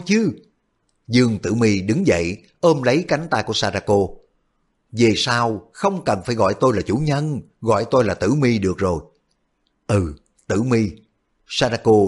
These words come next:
rất sung sướng đáp lại. Lại nói nhà của Dương Tử Mi đột nhiên xuất hiện một vị khách không mời mà tới,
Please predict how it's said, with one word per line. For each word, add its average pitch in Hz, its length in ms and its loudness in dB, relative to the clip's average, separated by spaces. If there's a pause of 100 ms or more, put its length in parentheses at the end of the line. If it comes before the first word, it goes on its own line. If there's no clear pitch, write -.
rất 147 160 2
sung 110 220 -2
sướng 123 300 -2
đáp 143 200 -2
lại. 78 300 -6 (1200)
Lại 107 320 0
nói 123 260 2
nhà 92 480 0
của 120 80 0
Dương 120 200 0
Tử 95 120 -2
Mi 107 300 2 (300)
đột 117 280 2
nhiên 139 240 0
xuất 214 180 -2 (120)
hiện 107 240 2
một 92 220 0
vị 92 160 -2
khách - 340 -6
không 160 240 -2
mời 90 180 0
mà 82 140 -6
tới, 135 380 0